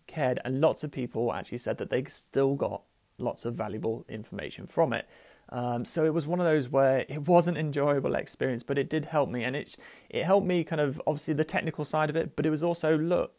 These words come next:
one of your kind of worst fears, you looked, you felt really silly, and actually nothing bad happened, and people actually said they still got value from it, even with the backwards writing. Um, so it was just one of those experiences where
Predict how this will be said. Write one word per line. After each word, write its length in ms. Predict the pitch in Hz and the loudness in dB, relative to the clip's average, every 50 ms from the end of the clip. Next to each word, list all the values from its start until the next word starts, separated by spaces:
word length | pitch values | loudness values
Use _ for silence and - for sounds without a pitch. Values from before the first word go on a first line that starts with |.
| _ _ _ _ | _ _ _ _
one 200 | - 143 160 165 | -4 0 0 0
of 100 | 160 143 | 2 2
your 320 | 147 156 151 147 147 139 135 | 4 6 6 6 6 4 2
kind 160 | - 135 147 | 0 -2 -2
of 160 | 190 - - _ - - - _ - | -2 -4 -8 _ -20 -20 -20 _ -2
worst 360 | 131 151 165 151 139 135 - - | 2 4 4 4 4 2 -2 -2
fears, 420 | - 156 151 143 131 131 120 123 | 0 2 4 4 4 2 2 0
you 60 | 131 | -2
looked, 360 | 135 139 175 - - - - | -2 -2 -4 -6 -10 -14 -8
you 160 | - 139 139 143 | -4 -4 -4 -4
felt 460 | - - - - 156 151 147 - - | -4 -8 -6 0 2 4 4 2 0
really 400 | 127 131 139 147 147 139 127 127 | -2 -2 0 2 2 2 2 0
silly, 340 | 120 - - 151 123 113 107 | -2 -2 -4 -2 -2 -2 -2
and 140 | - 143 147 | -2 -4 -4
actually 440 | 147 - - - 107 113 120 127 123 | -6 -6 -8 -6 -2 -2 0 0 -2
nothing 400 | 127 127 143 151 - 113 117 117 | -2 -2 -2 -2 -2 -4 -4 0
bad 200 | 127 143 139 - | 0 0 0 -2
happened, 420 | - - - - 123 131 131 - | -6 -10 -8 -6 -6 -4 -2 -2
and 380 | - - 131 123 120 127 - - | -2 -2 -2 -4 -4 -6 -8 -10
people 260 | - 139 135 127 127 | -8 -6 -2 -2 -2
actually 180 | 120 131 - 127 | -2 -4 -8 -8
said 200 | - - 131 127 | -4 -4 -2 -2
they 100 | 131 127 | -2 -2
still 260 | - - 131 131 127 | -2 0 0 0 0
got 240 | - 120 101 - - _ _ - | 0 0 -2 -2 -4 _ _ -10
value 400 | 151 123 120 117 113 120 120 117 | -6 -4 -4 -4 -2 -2 -4 -4
from 320 | - - - 156 151 127 | -4 -2 0 2 2 2
it, 120 | 120 - - - - - - _ | 0 -4 -6 -10 -20 -20 -18 _
even 400 | - 143 139 127 131 127 131 123 | -4 -2 -2 -2 -2 -2 -2 -2
with 160 | 123 127 117 - _ _ | 0 -2 -2 -4 _ _
the 60 | - - | -6 -4
backwards 520 | - - - - - - 120 127 - 170 | -4 -4 -6 -8 -8 -6 -6 -6 -4 -2
writing. 460 | 175 190 180 151 - - 101 107 110 - - - - - - - _ - | 0 0 0 0 -4 -6 -10 -10 -12 -14 -18 -20 -20 -20 -20 -20 _ -4
Um, 600 | - 123 127 131 131 127 123 123 117 117 113 - - _ _ _ _ - - _ - | -2 0 2 2 2 0 0 -2 -2 -4 -6 -8 -12 _ _ _ _ -20 -20 _ -8
so 160 | - - 175 | -2 2 4
it 40 | 180 | 4
was 80 | 170 | 4
just 140 | 175 180 - | 4 2 0
one 120 | 202 208 208 | 0 0 2
of 80 | 190 | 4
those 180 | 202 202 185 185 | 4 4 2 2
experiences 680 | - - - - 135 131 127 120 113 - 113 117 - | 0 -2 0 2 2 2 2 0 -2 -4 -6 -6 -2
where 500 | - 127 127 123 123 123 123 127 123 - | 0 2 2 4 4 2 2 2 0 -2